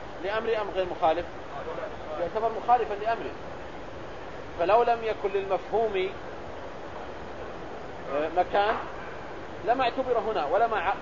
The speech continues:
ولا ما عاقبته، ولا ما عاقبته. فإذا المفهوم معتبر. فهؤلاء يقولون إن المنطوق،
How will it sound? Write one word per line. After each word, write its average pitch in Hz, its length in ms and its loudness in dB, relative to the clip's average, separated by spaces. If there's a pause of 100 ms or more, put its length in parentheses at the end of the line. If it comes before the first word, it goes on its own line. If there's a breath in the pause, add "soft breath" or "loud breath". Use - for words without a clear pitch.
(120)
ولا 214 220 6
ما 196 120 2
عاقبته، 165 500 2 (680)
ولا 165 240 4
ما 185 200 2 (420)
عاقبته. 143 720 4 (1200)
فإذا 180 720 6 (100)
المفهوم 208 400 0
معتبر. 156 460 2 (1000)
فهؤلاء 214 580 6
يقولون 202 520 4 (520)
إن 233 160 -4
المنطوق، 202 600 4